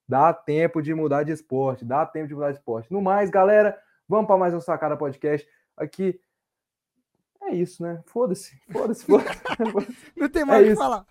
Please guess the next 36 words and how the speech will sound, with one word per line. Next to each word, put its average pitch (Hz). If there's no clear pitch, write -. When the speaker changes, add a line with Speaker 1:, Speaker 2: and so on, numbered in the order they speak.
Speaker 1:
O 208
ce-, 220
é, 208
o 196
cerco 233
já 226
estava 220
sendo 226
armado. 165
É 196
isso 202
que 180
eu 175
queria 185
Speaker 2:
O 214
cer-, 220
Speaker 1:
falar. 285
Speaker 2:
o 233
cerco 277
já 254
estava 277
sendo 269
preparado 254
e 302
ninguém 285
avisou 294
o -
Dudu. 262
Speaker 1:
A 131
diretoria 123
do 127
Grêmio 123
Anápolis 113
criou 131
isso 135
tudo. 120